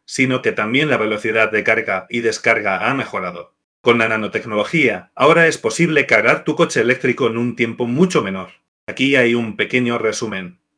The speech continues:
Tipo de batería. Batería estándar, tiempo de carga anterior, ocho horas, tiempo de carga actual, dos horas. Tipo de batería. Batería de nanotecnología, tiempo de carga anterior,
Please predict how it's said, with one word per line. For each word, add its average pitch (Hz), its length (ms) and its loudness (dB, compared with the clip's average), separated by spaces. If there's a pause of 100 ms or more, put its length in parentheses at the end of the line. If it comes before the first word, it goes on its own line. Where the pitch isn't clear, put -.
Tipo 127 260 -2
de 107 100 -2
batería. 104 760 -4
Batería 117 580 0
estándar, 123 540 -2
tiempo 120 400 0
de 107 120 0
carga 131 280 0
anterior, 113 640 -2 (220)
ocho 127 440 -2
horas, 113 320 0
tiempo 110 340 0
de 107 140 -2
carga 123 300 0
actual, 98 480 -4 (160)
dos 147 260 2
horas. 127 320 -2
Tipo 113 260 0
de 104 80 0
batería. 104 640 -4 (180)
Batería 117 520 2
de 120 100 0
nanotecnología, 110 960 -2
tiempo 117 380 0
de 110 160 0
carga 123 320 0
anterior, 113 600 -2